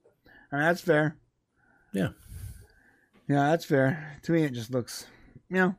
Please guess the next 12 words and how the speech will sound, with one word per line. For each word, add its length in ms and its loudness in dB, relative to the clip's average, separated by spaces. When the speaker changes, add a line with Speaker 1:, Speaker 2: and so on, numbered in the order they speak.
Speaker 1:
I 60 -4
don't 240 4
know. 140 4
You 220 2
guys 140 6
may, 140 6
you 160 4
guys 80 4
might 160 2
like 220 -2
it. 120 -10
<clears throat> 140 -6